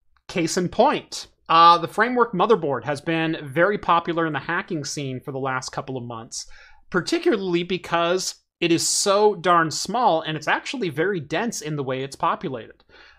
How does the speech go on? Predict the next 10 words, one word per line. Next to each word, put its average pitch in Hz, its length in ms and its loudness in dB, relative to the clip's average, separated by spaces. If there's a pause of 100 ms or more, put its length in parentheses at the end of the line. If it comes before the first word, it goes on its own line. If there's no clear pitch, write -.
Um, 147 600 4 (1040)
now, 160 300 4
there 156 240 0
is 160 160 -4
a 156 480 0 (100)
niche 190 460 0
community 196 560 -2
of 160 200 0
makers 147 600 -4
that 147 480 -2